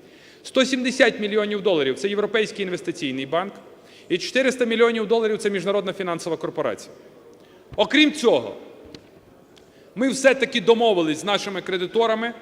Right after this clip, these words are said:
щоб залишити такий інструмент підтримки економіки, як державні гарантії під інвестиційні проекти. Це двадцять п'ять мільярдів гривень,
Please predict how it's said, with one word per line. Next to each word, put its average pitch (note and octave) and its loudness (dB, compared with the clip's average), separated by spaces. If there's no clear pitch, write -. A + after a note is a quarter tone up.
щоб F3 -6
залишити A3+ 0
такий A#3 -2
інструмент A3 0
підтримки G#3 -2
економіки, A#3 -4
як F#3 0
державні A3 2
гарантії A3 0
під G#3+ -6
інвестиційні G#3 -4
проекти. - -2
Це A3+ 0
двадцять C4 2
п'ять A#3 2
мільярдів G3+ 2
гривень, A#3 2